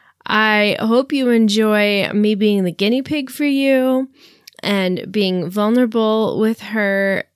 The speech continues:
so that you can all learn a little bit of how this process works.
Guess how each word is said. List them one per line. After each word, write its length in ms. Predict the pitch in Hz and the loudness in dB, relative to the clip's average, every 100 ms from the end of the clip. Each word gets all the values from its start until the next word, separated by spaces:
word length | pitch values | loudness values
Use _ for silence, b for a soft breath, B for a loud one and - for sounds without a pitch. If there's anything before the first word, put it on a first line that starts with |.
| - | -12
so 240 | - 208 | -6 -4
that 280 | 202 185 - | -2 -2 -2
you 160 | 185 196 | -4 -4
can 160 | 214 | -4
all 240 | 190 180 165 | -4 -4 -6
learn 480 | 175 175 170 170 - | -4 -4 -4 -6 -8
a 100 | 180 | -10
little 280 | 180 175 175 | -8 -8 -8
bit 200 | 175 151 | -8 -8
of 160 | 175 | -10
how 300 | - - 170 | -12 -12 -10
this 180 | 170 175 | -8 -8
process 580 | - 165 160 - 165 - | -10 -10 -10 -10 -10 -10
works. 540 | 156 147 - - - | -8 -8 -10 -14 -16